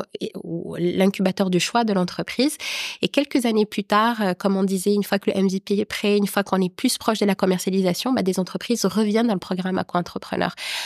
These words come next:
Donc, c'est vraiment un continuum. Il y a une partie, donc, créée, euh, au sein d'Aqua Action, euh, collaboration avec l'écosystème québécois entrepreneurial et un retour par la suite à Aqua Entrepreneur. Donc, euh, on a vraiment des très belles histoires comme ça. Je pense à Clean Nature, Water Rangers,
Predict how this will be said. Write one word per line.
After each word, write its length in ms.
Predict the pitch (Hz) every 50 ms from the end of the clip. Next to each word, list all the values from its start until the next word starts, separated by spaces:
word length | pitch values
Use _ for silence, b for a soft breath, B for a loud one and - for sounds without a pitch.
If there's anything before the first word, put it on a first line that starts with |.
| B B -
Donc, 100 | 202 185
c'est 100 | - 202
vraiment 280 | 208 226 240 277 285
un 100 | 240 196
continuum. 720 | 190 - - 226 226 - - - 226 208 196 196 226 294 330 B B B B B B -
Il 40 | 196
y 20 |
a 40 | 185
une 80 | 190 196
partie, 500 | - 214 208 - - - - - 254 226
donc, 280 | 214 202 202 - - 190 190 -
créée, 640 | - - - 247 226 226 226 226 226 233 226 233 - _ -
euh, 180 | - 185 180 180 -
au 120 | - 220 254
sein 200 | - - 277 254
d'Aqua 320 | 226 214 214 - - 196
Action, 420 | 190 185 - - - - 208 277 403 B B B B B B B B - -
euh, 440 | 202 190 180 175 185 196 202 202
collaboration 800 | 196 - - 269 262 254 254 214 240 226 226 220 208 - - 220
avec 300 | 220 208 180 180 - - -
l'écosystème 1080 | 185 175 190 196 214 208 - - 220 - - 208 - - 214 208 208 208 196 185 180
québécois 440 | 180 - - 185 185 196 - - 196
entrepreneurial 840 | 190 180 - - 185 - - 180 175 175 165 175 196 208 233 247 269 B B B B B B - -
et 120 | 208 208
un 120 | 208 208 208
retour 520 | 196 196 226 247 240 - - - 262 -
par 140 | - 233 214
la 100 | 208 202
suite 200 | - - 202 -
à 80 | 208 190
Aqua 200 | 185 - - 190
Entrepreneur. 640 | 180 - - 202 - - - 190 185 180 185 185
Donc, 260 | 185 180 180 180 -
euh, 40 | 202
on 100 | 196 208
a 80 | 226 214
vraiment 260 | 208 226 240 262 277
des 120 | 254 233 226
très 200 | - - - 247
belles 160 | 247 247 214
histoires 440 | 208 214 - - - 214 214 - -
comme 180 | - 220 208
ça. 240 | 202 - - 220 220
Je 80 | - -
pense 180 | - 214 -
à 60 | 214
Clean 180 | 202 - 208 208
Nature, 520 | 202 196 196 202 - - - 202 202 202
Water 280 | 202 202 202 - 196 190
Rangers, 440 | 190 190 190 190 185 196 185 180